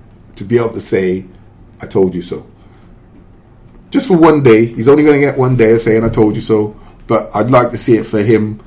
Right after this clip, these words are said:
for what he's done in his career in football. I'd like to see him keep a team in the Premier League.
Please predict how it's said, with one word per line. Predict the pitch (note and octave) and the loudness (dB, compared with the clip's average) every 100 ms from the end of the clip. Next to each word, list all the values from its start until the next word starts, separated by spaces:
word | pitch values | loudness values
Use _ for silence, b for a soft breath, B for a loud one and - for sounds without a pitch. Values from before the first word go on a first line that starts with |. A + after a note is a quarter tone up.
| b | b
for | - G#2 | -8 -2
what | G#2+ | 0
he's | G#2 G2+ | -2 -2
done | A2 G2 | -2 -2
in | G2 | -4
his | F2+ | -6
career | - G2 F#2+ F#2+ | -4 -2 0 0
in | F2 | -2
football. | - F2+ F#2 F2 F2+ B B B - | -4 -6 -4 -6 -6 B B B -4
I'd | C3 | 0
like | B2+ | 0
to | A#2+ | -2
see | - A#2 G#2 | -6 -2 -2
him | G2 F#2+ - - - - | -2 -8 -14 -20 -20 -20
keep | - D3+ C3 | -10 -8 -6
a | G2+ | -6
team | A#2+ G#2 G2+ | -4 -2 -4
in | G#2 | -6
the | |
Premier | F#2+ A2 F#2 F2 | -8 -8 -6 -4
League. | E2 F2 F2 E2+ | -4 -2 -2 -4